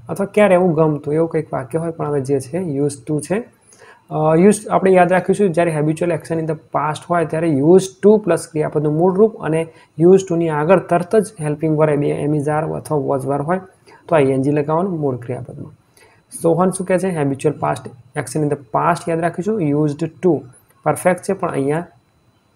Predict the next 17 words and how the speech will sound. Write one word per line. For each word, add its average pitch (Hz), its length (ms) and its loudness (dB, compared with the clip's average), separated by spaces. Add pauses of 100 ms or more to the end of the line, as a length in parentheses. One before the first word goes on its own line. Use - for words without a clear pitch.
(320)
ભૂતકાળ 147 440 -2
છે, 120 180 -10
એટલે - 520 -4
કે 160 80 2
lived 170 340 4
ખોટું 180 340 2
છે, 139 80 -4
live 170 280 6
આવવું 131 220 -2
જોઈએ 185 140 2
ને 190 60 2
મૂળ 151 320 2
ક્રિયાપદ, 131 440 -4
એટલે - 580 -10
એ 147 140 2
ગયો. 170 280 2 (360)
અહીંયા 170 300 2